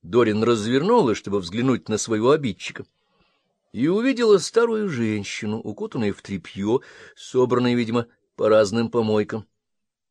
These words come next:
Она смотрела на Дорин глазами, взгляд которых, как казалось, находился в каком-то другом измерении. В сознании Дорин на долю секунды вспыхнул образ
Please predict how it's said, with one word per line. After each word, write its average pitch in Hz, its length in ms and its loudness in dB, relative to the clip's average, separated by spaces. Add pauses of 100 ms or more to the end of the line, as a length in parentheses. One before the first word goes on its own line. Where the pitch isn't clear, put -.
Она 101 300 -2
смотрела 117 540 0
на 117 120 0
Дорин 113 360 2
глазами, 101 920 0
взгляд 90 540 -6
которых, - 500 -4 (360)
как 123 180 -4
казалось, 151 500 0
находился 160 540 -2
в - 20 -12
каком-то 160 300 -6
другом 147 360 0
измерении. 147 540 -2 (1500)
В - 80 -20
сознании 113 680 0
Дорин 110 480 0 (540)
на 92 140 -8
долю 98 260 0
секунды 107 520 -4
вспыхнул 110 520 -4
образ 104 440 -2